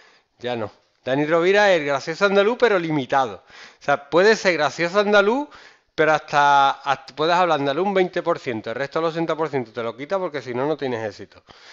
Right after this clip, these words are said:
Entonces ellos se, se gradúan, voy a hablar andaluz, pero un poquito nada más.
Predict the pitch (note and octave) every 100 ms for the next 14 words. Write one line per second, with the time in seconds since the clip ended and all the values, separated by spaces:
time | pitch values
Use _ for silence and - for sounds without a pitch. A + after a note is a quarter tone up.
0 | - - G#2 - G#2+ G#2+ G2+ - C#3 B2+
1 | A2 G#2+ - A2+ G#2+ G#2+ C3 F3 G3 -
2 | - _ - A#2+ D3+ D3 C3 B2 E3+ G3
3 | E3+ D#3+ - D#3 D3 C#3 C#3+ C3 A#2+ F#2